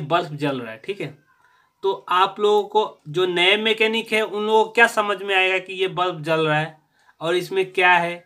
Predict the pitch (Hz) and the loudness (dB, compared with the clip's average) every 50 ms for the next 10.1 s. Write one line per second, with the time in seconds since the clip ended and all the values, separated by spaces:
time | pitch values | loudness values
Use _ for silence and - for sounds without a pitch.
0 | _ _ _ 180 170 165 180 - - 190 185 - - 202 185 - 190 170 175 185 | _ _ _ -6 -6 -6 -6 -4 -4 -4 -4 -4 -6 -6 -4 -2 0 0 2 0
1 | 185 185 185 185 185 190 185 180 180 175 170 156 170 170 165 165 175 185 190 185 | 0 0 0 0 0 0 0 2 2 0 0 -2 -2 -2 0 2 2 2 2 0
2 | 180 185 190 185 190 185 190 180 160 160 165 175 180 175 175 180 175 170 165 156 | 0 0 0 0 0 -2 -2 -4 -4 -4 -4 -4 -6 -6 -8 -6 -6 -4 -4 -4
3 | 151 156 147 143 139 143 147 - - - - - _ 196 190 175 - 208 202 196 | -2 0 -2 -2 -2 -6 -8 -12 -20 -20 -20 -20 _ -12 -12 -4 -2 0 0 0
4 | 190 202 208 196 196 202 190 190 - 185 185 180 214 226 214 196 196 214 208 190 | 2 2 2 2 2 0 -2 -4 -4 -4 -2 -2 -2 -4 -4 0 0 0 0 2
5 | 180 196 190 185 180 185 185 220 208 208 208 196 196 185 185 185 185 180 165 - | 0 0 2 4 4 4 2 -2 -2 -2 -4 -2 -2 -2 -4 -4 -4 -6 -6 -4
6 | 160 151 156 170 - - _ _ _ _ - - - _ _ _ - - - - | -4 -4 -4 -6 -8 -14 _ _ _ _ -20 -20 -20 _ _ _ -8 -6 -6 -6
7 | - 175 165 165 175 190 190 190 - 208 202 208 202 - - _ 202 214 208 214 | -8 -4 -2 0 2 2 0 2 2 2 2 2 -2 -6 -4 _ 0 0 0 0
8 | - 208 202 196 196 196 185 - - 180 170 156 220 208 156 170 160 143 143 151 | -2 0 0 2 0 0 -2 -2 -4 -4 -4 -2 -4 -6 -4 -4 -6 -6 -6 -8
9 | 151 - - _ - _ - - - - - 185 190 202 190 175 202 208 202 - | -12 -18 -20 _ -20 _ -16 -16 -16 -10 -6 -2 -2 -2 0 0 -2 -2 -2 -2
10 | - 196 | -2 0